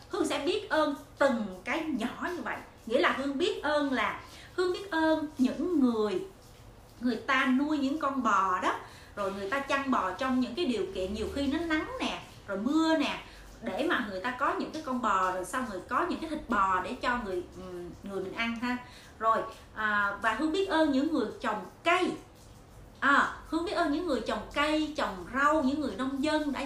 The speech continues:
dãi nắng dầm mưa trên cái cánh đồng để mà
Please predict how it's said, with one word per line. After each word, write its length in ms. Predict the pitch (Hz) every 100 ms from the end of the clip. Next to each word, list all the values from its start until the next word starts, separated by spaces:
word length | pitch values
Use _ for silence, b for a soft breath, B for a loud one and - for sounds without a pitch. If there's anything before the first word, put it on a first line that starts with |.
| 240
dãi 200 | 233 285
nắng 200 | 320 370
dầm 160 | 294 214 196
mưa 220 | 269 311
trên 200 | 311 302
cái 100 | -
cánh 220 | 330 370 311
đồng 300 | 208 185 165 B B -
để 420 | 208 190 233 339 359
mà 560 | 254 226 208 190 185